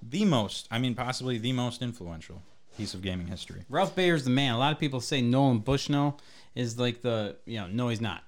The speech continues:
Speaker 2: Nope.
Speaker 1: Ralph Baer first, baby, and then Nolan. Nolan
Speaker 2: Yeah.
Speaker 1: made some cool shit.
Speaker 2: Yeah, he made, Nolan made Chuck E. Cheese.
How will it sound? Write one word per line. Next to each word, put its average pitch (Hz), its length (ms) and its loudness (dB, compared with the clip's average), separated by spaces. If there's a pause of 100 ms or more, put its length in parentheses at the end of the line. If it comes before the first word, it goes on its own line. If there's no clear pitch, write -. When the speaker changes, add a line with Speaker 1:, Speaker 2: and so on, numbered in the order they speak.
(160)
Speaker 2:
Nope. 98 280 -10 (400)
Speaker 1:
Ralph 113 320 -2
Baer 131 240 4
first, 139 340 -4
baby, 120 220 -4
and 160 140 2
then 143 160 2
Nolan. 90 300 -6 (160)
Nolan 156 220 0
Speaker 2:
Yeah. 151 40 4
Speaker 1:
made 143 160 0
some 117 160 -6
cool 113 200 -10
shit. - 220 -8
Speaker 2:
Yeah, 120 160 -2
he 107 140 -8
made, 120 320 -4
Nolan 127 340 -2
made 123 180 -2
Chuck - 280 -12
E. 123 40 -14
Cheese. 127 320 -8